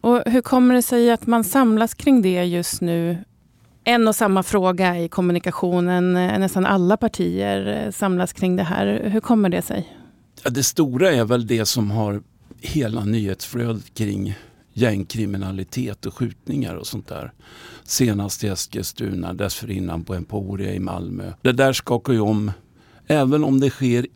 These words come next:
Speaker 2: bland de kriminella så skakar det om alla. Här var det ju dessutom i Eskilstuna helt oskyldiga människor som drabbades.
Speaker 1: Mm.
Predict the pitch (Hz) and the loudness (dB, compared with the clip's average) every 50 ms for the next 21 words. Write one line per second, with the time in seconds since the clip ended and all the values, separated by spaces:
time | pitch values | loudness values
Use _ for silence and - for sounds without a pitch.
0 | - - - 101 117 127 143 160 165 156 127 123 117 110 107 104 101 - _ _ | -16 -10 -4 0 2 2 2 2 0 0 0 0 0 0 0 -2 -4 -8 _ _
1 | - - - - - - - - - _ _ - - 127 131 123 123 127 123 123 | -20 -20 -20 -20 -20 -20 -20 -20 -20 _ _ -4 -2 2 4 4 4 4 4 2
2 | 139 165 165 151 139 117 - - - 120 - - - 123 113 - 131 117 113 123 | 0 0 -2 -4 -4 -4 -4 -4 -4 -6 -6 -4 -2 -4 -2 0 0 0 0 0
3 | 156 160 156 - 113 104 104 113 120 - - - 98 - - _ _ _ - - | 0 -2 -2 -2 -2 -4 -4 -6 -6 -6 -8 -8 -10 -12 -16 _ _ _ -10 -4
4 | 110 120 117 113 120 117 107 104 107 95 95 92 - - 98 - - 101 98 101 | 0 0 2 2 2 2 2 2 0 -2 -4 -6 -6 -8 -8 -8 -6 -6 -4 -4
5 | 95 - - - 95 - - 113 110 113 107 98 87 - 110 117 104 85 - - | -6 -8 -10 -10 -12 -12 -10 -8 -8 -6 -6 -8 -8 -8 -6 -6 -6 -6 -8 -10
6 | - - 90 - - 92 101 95 90 87 82 80 87 90 80 78 - - 92 - | -10 -10 -8 -8 -8 -8 -8 -8 -8 -10 -8 -8 -8 -10 -10 -12 -12 -10 -8 -8
7 | - - 95 90 - - 104 - 117 - - - - 147 - - 208 185 175 | -8 -6 -6 -6 -6 -6 -8 -8 -8 -10 -10 -10 -8 -6 -4 -2 -2 -2 -2